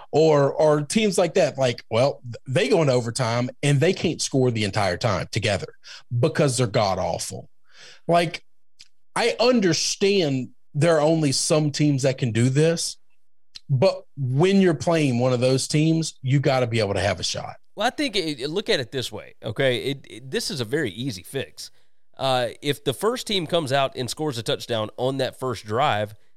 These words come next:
Speaker 2: the other team gets an, it, basically make it the same as a field goal. Like,
Speaker 1: Well, no,
Speaker 2: just
Speaker 1: it is.
Speaker 2: make the
Speaker 1: Yeah.
Speaker 2: touchdown.
Speaker 1: That's
Speaker 2: Yeah,
Speaker 1: it.
Speaker 2: that's all you
Speaker 1: You
Speaker 2: gotta
Speaker 1: just
Speaker 2: do.
Speaker 1: now, you ju-, you just now change the rule to, to where, yeah, y-, both teams get a shot at touching the ball.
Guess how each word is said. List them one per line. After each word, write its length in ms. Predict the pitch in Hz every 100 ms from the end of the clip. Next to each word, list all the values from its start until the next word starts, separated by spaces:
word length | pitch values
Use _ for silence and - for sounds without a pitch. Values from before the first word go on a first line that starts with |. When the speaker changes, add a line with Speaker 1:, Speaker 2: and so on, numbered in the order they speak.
| - - -
Speaker 2:
the 160 | 131 143
other 220 | 156 185
team 380 | 170 139 151 135 - - -
gets 180 | - 170
an, 60 | 170 160 123
it, 180 | 123
basically 380 | 113 208 - 269
make 220 | 156 185
it 80 | -
the 60 | -
same 320 | - 165 202
as 160 | 165 165
a 100 | 156
field 220 | 175 214
goal. 260 | 127 - - - - - - - -
Like, 260 | 147 131 - - - - - -
Speaker 1:
Well, 160 | 190
no, 160 | 269 262
Speaker 2:
just 120 | 180
Speaker 1:
it 60 | 262
is. 40 | -
Speaker 2:
make 120 | -
the 80 | 247
Speaker 1:
Yeah. 60 |
Speaker 2:
touchdown. 280 | 220 247 135
Speaker 1:
That's 120 | 202 233
Speaker 2:
Yeah, 60 |
Speaker 1:
it. 60 | 226
Speaker 2:
that's 120 | 165
all 100 | 233
you 60 | 196
Speaker 1:
You 20 | 190
Speaker 2:
gotta 80 | 202
Speaker 1:
just 100 | 202
Speaker 2:
do. 60 |
Speaker 1:
now, 80 | 214
you 180 | 196 214
ju-, 200 | 233 233
you 100 | 240
just 120 | 214
now 120 | 226
change 340 | 208 208 208 202
the 80 | 226
rule 220 | 160 175
to, 120 | 202 196
to 120 | 202
where, 360 | 175 190 190 - - -
yeah, 180 | 214 156 - - - 190
y-, 140 | 220 190
both 520 | 170 147 175 233 -
teams 340 | - 220 185 143
get 220 | 165 190
a 140 | 170
shot 380 | 160 - 165 170
at 200 | 156 -
touching 380 | - 147 - 131
the 60 | 120
ball. 360 | 95 71 -